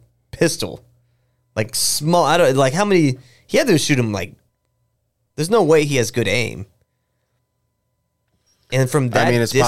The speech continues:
Speaker 2: possible he shot him once in the head and it killed him instantly, but
Speaker 1: It hit him in the heart 'cause they thought he had a heart attack. They didn't know what
Speaker 2: They
Speaker 1: was
Speaker 2: hit him
Speaker 1: wrong
Speaker 2: in
Speaker 1: with
Speaker 2: the
Speaker 1: him.
Speaker 2: heart?
Speaker 1: Yeah. That's
Speaker 2: Luck-,
Speaker 1: pretty impressive.
Speaker 2: lucky shot.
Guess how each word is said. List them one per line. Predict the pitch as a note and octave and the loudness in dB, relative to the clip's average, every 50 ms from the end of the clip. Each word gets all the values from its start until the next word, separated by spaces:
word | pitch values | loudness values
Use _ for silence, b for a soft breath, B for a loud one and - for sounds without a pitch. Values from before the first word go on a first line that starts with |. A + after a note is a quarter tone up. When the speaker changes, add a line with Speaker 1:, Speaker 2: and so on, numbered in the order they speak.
| A#2+ A#2+ | 0 0
Speaker 2:
possible | A#2 A#2 A2+ A2 | 0 0 0 0
he | G#2+ G2 | 0 0
shot | - - - A#2 G#2+ G#2 | -2 -2 -2 -2 -2 -2
him | G2+ F#2+ F#2 F2+ | -2 -4 -4 -2
once | F#2 F#2+ G2 F#2 - - | -2 -2 -2 -2 -4 -4
in | F#2+ F2 | -4 -4
the | E2 D#2+ | -4 -4
head | E2+ F#2 F#2 F#2 F#2 F2 | -2 0 0 0 0 -2
and | B1 C2+ E2+ | -4 -6 -8
it | - - | -10 -10
killed | - G#2 G2 F2+ D#2+ | -8 -6 -6 -6 -6
him | F2 E2+ | -6 -6
instantly, | F2 F2+ - - A2+ D#2+ C#2+ A2 A2+ A2 | -6 -6 -6 -8 -8 -6 -4 -4 -2 -2
but | G#2 D#2 D#2+ D#2+ D#2 D#2 - | -4 -2 -2 -2 -2 -2 -4
Speaker 1:
It | - C3+ | -2 -2
hit | D#3 F3+ | 0 0
him | G3 F#3 | 2 0
in | E3 C#3 | 0 -2
the | A2 | -2
heart | G2+ - - D3 C#3 B2 G#2+ - - | -4 -2 -2 0 0 0 -2 -4 -8
'cause | - - | -10 -6
they | C#3 C3+ | -4 -2
thought | B2+ C#3+ C#3+ C#3+ | 0 0 0 2
he | D3 | 2
had | D3 B2+ | 0 0
a | G#2+ | 0
heart | F#2+ G#2+ A#2+ B2+ A#2+ | -2 -2 -2 -2 -2
attack. | G#2+ - G#2 E2+ E2 - | -2 -4 -4 -6 -6 -4
They | - C3 | -2 0
didn't | C3 C#3+ C3 | 0 0 2
know | B2 B2+ A#2+ | 2 2 2
what | A2 A2+ A#2 A#2+ | 2 2 0 2
Speaker 2:
They | A#2+ | 2
Speaker 1:
was | A2+ | 2
Speaker 2:
hit | A#2 A2+ | 2 2
him | A2 | 2
Speaker 1:
wrong | B2+ | 0
Speaker 2:
in | B2 | 0
Speaker 1:
with | F2+ | 0
Speaker 2:
the | - G#2 | -2 -2
Speaker 1:
him. | G2 | -2
Speaker 2:
heart? | E2+ E2 F#2+ A2 A2+ - E3 - | -2 -2 -2 -2 -4 -6 -10 -6
Speaker 1:
Yeah. | - A#2 A#2 A#2+ A2 G2 F#2 F#2+ - _ _ _ _ _ _ _ _ _ _ _ _ - | -2 0 2 2 2 0 -2 -4 -8 _ _ _ _ _ _ _ _ _ _ _ _ -2
That's | C#3 F3+ - - | -2 -2 -2 -4
Speaker 2:
Luck-, | - _ _ _ - | -10 _ _ _ -4
Speaker 1:
pretty | - G3 C4 | -2 0 0
impressive. | D#3+ A#2 A2+ A#2+ C3 B2+ - D#2 D#2+ | 0 0 0 0 0 -2 -4 -10 -8
Speaker 2:
lucky | - F#2 F#2+ - F#2+ | -8 -8 -8 -8 -10
shot. | F2+ - - A#2 B2+ - - - | -12 -10 -12 -12 -12 -14 -14 -18